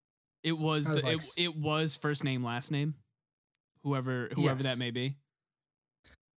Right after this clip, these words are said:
Speaker 2: Yeah. But, uh,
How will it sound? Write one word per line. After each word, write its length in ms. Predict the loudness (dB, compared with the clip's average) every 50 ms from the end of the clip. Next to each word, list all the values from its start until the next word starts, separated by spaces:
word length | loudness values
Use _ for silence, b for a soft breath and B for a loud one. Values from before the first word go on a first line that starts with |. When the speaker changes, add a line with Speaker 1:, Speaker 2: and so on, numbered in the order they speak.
| _ _ _
Speaker 2:
Yeah. 220 | 2 2 2 2 -2 -8 _ _ _ _ _ _ _ _ B B B B _ _ _ _ _ _ _ _ _ _ _ _ _ _ _ _ _ _ _ _ 0
But, 180 | 2 2 4
uh, 400 | 4 4 4 4 4 2 2 0